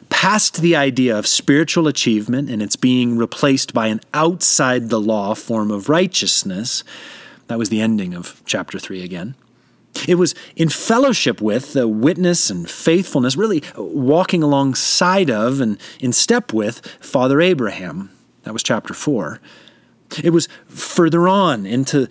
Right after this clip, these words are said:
the original realities of the fall and its seemingly endless outcomes in human existence. That was chapter five. Then it was toward a, a lonely hill where a perfect Savior was slain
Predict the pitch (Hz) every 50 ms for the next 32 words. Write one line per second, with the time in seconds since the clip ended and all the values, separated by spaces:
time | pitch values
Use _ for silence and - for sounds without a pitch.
0 | - - - 131 143 135 123 120 131 170 165 160 185 185 185 170 160 147 143 131
1 | 135 147 147 135 135 127 117 120 110 110 - - - - 165 147 123 127 135 131
2 | 120 120 113 107 - - - - 170 180 185 190 185 175 170 165 165 151 139 143
3 | 151 156 151 143 135 127 - 147 139 139 135 - - 123 120 113 110 110 101 123
4 | 120 120 107 104 101 101 113 160 156 - - - 95 107 117 - - - - -
5 | 104 101 - 95 - - - 117 101 92 - - - - - - - - 156 143
6 | 101 87 82 85 110 113 - - - - - - - - _ _ _ _ _ _
7 | _ _ - - - - 135 156 170 180 - 156 139 - - - - _ - -
8 | - - 123 120 135 151 165 170 170 160 - - 123 113 - - 113 117 110 107
9 | 104 110 123 139 160 175 180 180 180 175 170 170 170 165 151 139 _ _ - -
10 | 156 151 131 110 98 78 - - - _ _ _ _ _ _ - 123 117 - -
11 | - - - 196 214 190 - 208 202 180 - - - - _ - - - 175 170
12 | 165 165 151 147 151 143 135 135 120 - - - 143 139 139 139 131 117 104 98